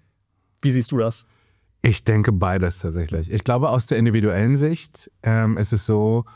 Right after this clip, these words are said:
Speaker 2: dass wenn man jetzt nicht anfängt, ähm, mit K I richtig zu interagieren und rausfindet, wie man es macht, dann hat man natürlich die Gefahr, dass man selber sich irrelevant macht, weil man halt nie, ähm, so richtig angefangen hat damit und dann ist es irgendwann zu spät,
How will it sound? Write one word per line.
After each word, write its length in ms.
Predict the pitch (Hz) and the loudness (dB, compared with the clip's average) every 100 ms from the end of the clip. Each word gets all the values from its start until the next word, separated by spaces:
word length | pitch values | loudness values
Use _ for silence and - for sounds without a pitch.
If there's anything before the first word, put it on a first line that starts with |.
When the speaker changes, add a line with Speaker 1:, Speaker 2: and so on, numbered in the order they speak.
| - - | -20 -10
Speaker 2:
dass 200 | - 101 | -4 0
wenn 100 | 120 | 2
man 160 | 110 110 | 4 4
jetzt 240 | 117 - | 2 -2
nicht 180 | 151 135 | -2 -2
anfängt, 800 | 104 123 - 127 113 113 110 - - | 0 0 0 0 2 2 0 -8 -8
ähm, 500 | 110 107 101 101 98 | -2 0 2 2 0
mit 380 | 92 101 95 - | 2 0 0 -4
K 160 | - 110 | -2 2
I 100 | 107 | 2
richtig 280 | 107 - 110 | 2 -2 -2
zu 100 | 107 | 0
interagieren 500 | 101 92 92 110 117 | 0 0 2 2 2
und 140 | 98 - 82 101 | -2 -4 -6 -2
rausfindet, 560 | 113 - 117 113 110 | -2 -2 0 2 2
wie 80 | 101 | 2
man 140 | 98 | 0
es 80 | 92 | 0
macht, 280 | 101 120 - | -2 -4 -2
dann 280 | 95 95 95 _ _ _ | 0 0 -2 _ _ _
hat 140 | 113 | 0
man 120 | 110 110 | 2 4
natürlich 240 | 107 104 | 2 2
die 120 | 113 | 2
Gefahr, 260 | 104 95 104 | 0 0 0
dass 120 | 98 | 2
man 140 | 104 | 2
selber 280 | 95 101 107 | 2 2 2
sich 180 | 98 87 | 0 0
irrelevant 440 | 107 117 127 143 | 0 0 2 0
macht, 320 | 147 175 - - | 0 -4 -6 -4
weil 100 | 98 | 0
man 160 | 98 | 2
halt 140 | 98 92 | 0 2
nie, 500 | 101 104 107 113 110 - - _ _ - | 2 4 4 2 -2 -14 -20 _ _ -2
ähm, 720 | 110 107 101 101 101 98 98 | 0 2 2 4 4 2 0
so 180 | 92 113 | 0 2
richtig 480 | 104 113 - 110 95 | 2 0 0 0 0
angefangen 340 | 110 147 147 | 0 0 2
hat 120 | 156 151 | 2 2
damit 340 | 151 170 - | 2 0 -2
und 160 | 104 101 | 0 0
dann 140 | 101 | 2
ist 80 | 95 | 0
es 40 | |
irgendwann 280 | 107 104 101 | 0 2 0
zu 80 | - | -2
spät, 340 | - 107 - | -2 -2 -4